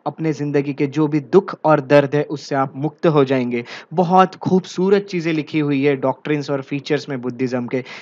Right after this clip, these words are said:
जिन्हें आज हम स्टडी करेंगे और अपने लाइफ में अप्लाई करने की कोशिश करेंगे, जिसके चलते हम एक बहुत अच्छी ज़िंदगी जी सकें। जैसे कि हम अपने प्रीवियस लेक्चर में लाइफ of बुद्धा स्टडी कर चुके हैं और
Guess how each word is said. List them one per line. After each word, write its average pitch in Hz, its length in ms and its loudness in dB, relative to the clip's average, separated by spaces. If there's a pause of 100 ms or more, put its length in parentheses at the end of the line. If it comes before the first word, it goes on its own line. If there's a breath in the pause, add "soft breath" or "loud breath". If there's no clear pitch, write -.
जिन्हें 165 420 2
आज 147 260 4
हम 143 80 0
स्टडी 147 340 4
करेंगे 160 320 4
और 147 200 0
अपने 135 260 -4
लाइफ 131 260 0
में 139 100 -4
अप्लाई 151 420 2
करने 180 240 -2
की 175 100 -6
कोशिश 151 300 -6
करेंगे, 139 300 -2
जिसके 156 540 -2 (140)
चलते 147 360 2
हम 135 200 -6
एक 123 180 -10
बहुत 143 320 2
अच्छी 139 320 -6
ज़िंदगी 120 520 -4 (300 loud breath)
जी 135 200 0
सकें। 113 340 -8 (880 soft breath)
जैसे 220 220 4
कि 269 100 2
हम 247 120 4
अपने 233 220 2
प्रीवियस 202 480 4
लेक्चर 151 380 2
में 98 220 -4 (360 soft breath)
लाइफ 196 320 4
of 226 80 4
बुद्धा 180 340 2
स्टडी 175 340 2
कर 175 180 4
चुके 151 280 -4
हैं 117 300 -6 (380 loud breath)
और 143 280 6